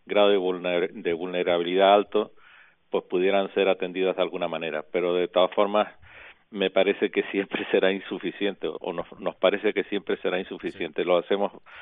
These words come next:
Speaker 1: lógicamente, dentro de las medidas de nuestras posibilidades y de la, y del esfuerzo de todos nuestros asegurados.
Speaker 2: Bueno, pero toda donación yo creo que siempre es bienvenida, aunque cada uno puede hacerla a la medida de sus posibilidades, evidentemente. Diez mil es un número que puede parecer mucho, pero, eh,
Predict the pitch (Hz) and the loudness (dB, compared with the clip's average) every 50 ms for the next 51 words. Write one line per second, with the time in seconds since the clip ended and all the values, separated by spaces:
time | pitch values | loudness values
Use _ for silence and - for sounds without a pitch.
0 | - - - 107 92 101 98 - 98 101 104 101 - - 98 92 - 95 92 92 | -16 -2 0 2 2 2 2 0 0 0 -2 -2 0 0 -2 0 0 0 0 0
1 | 92 95 95 92 98 98 95 92 92 90 87 - - 95 - - 98 - 98 92 | 0 0 0 0 2 2 2 2 0 -2 -2 -2 -2 -4 -2 -2 -4 -4 -4 -2
2 | 90 92 95 98 104 104 107 107 113 117 101 87 90 87 82 85 80 80 - - | 0 2 4 4 4 4 4 2 0 -2 -2 -2 -2 0 0 0 0 0 -2 -8
3 | - - - - - - - - - - _ _ - - 95 90 90 85 85 85 | -16 -20 -20 -20 -20 -20 -20 -20 -20 -20 _ _ -4 -2 0 2 2 2 0 0
4 | - - 95 - - 107 98 92 - 98 92 87 95 90 82 - 90 82 82 85 | 0 0 0 2 2 2 0 2 2 2 2 2 0 -2 -4 -4 -4 -4 -4 -4
5 | - 90 85 87 104 110 104 87 - - - - - _ _ _ _ _ - 120 | -4 -4 -2 0 2 2 2 2 -2 -6 -12 -20 -20 _ _ _ _ _ -10 -8
6 | 135 123 107 90 107 107 - 127 131 143 147 147 147 147 127 - 151 147 151 156 | -8 -8 -8 -8 -10 -8 -4 -2 0 2 2 2 2 0 -2 -2 -4 -4 -2 -4
7 | 151 151 151 143 143 143 139 135 127 - 143 139 131 135 139 135 139 139 131 127 | -4 -4 -4 -4 -4 -4 -4 -4 -4 -4 -6 -6 -4 -4 -2 -2 0 -2 -2 -2
8 | 135 160 180 147 113 101 - 123 123 117 127 123 123 120 123 127 120 - 139 135 | -2 -2 -2 -2 -2 -4 -6 -10 -8 -6 -6 -4 -4 -4 -4 -6 -4 -4 -2 0
9 | 139 143 160 180 185 151 180 180 170 160 - 185 180 190 190 185 175 160 160 156 | 0 0 0 0 -2 0 0 2 2 0 0 0 0 0 0 -2 -2 -2 -2 -2
10 | 156 170 165 156 143 - 151 - 151 143 - 143 131 123 135 175 196 165 120 113 | -2 -2 -2 -4 -4 -6 -8 -8 -8 -8 -6 -8 -8 -4 -4 -2 -2 -2 -2 -4
11 | 117 123 135 131 143 143 170 180 143 123 113 120 131 131 120 135 160 170 175 190 | -6 -8 -8 -6 -8 -8 -8 -8 -8 -8 -6 -6 -6 -6 -4 -2 -2 -2 0 0
12 | 180 180 180 170 180 190 185 180 156 127 131 120 120 135 147 160 156 156 156 156 | -2 -2 -4 -6 -8 -6 -4 -4 -4 -4 -6 -6 -6 -4 -4 -4 -4 -4 -6 -6
13 | 156 170 165 165 175 175 - 208 - - 127 120 113 - - - | -6 -8 -8 -10 -10 -12 -12 -12 -10 -10 -10 -10 -10 -12 -14 -20